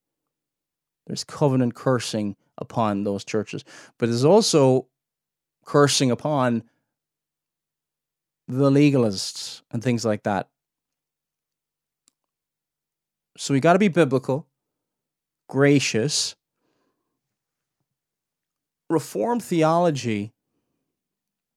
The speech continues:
the person talking about Reformed theology, if you have an understanding,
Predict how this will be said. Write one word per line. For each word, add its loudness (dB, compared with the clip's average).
the -16
person -2
talking -4
about -2
Reformed -4
theology, -2
if -12
you -4
have -2
an -2
understanding, 0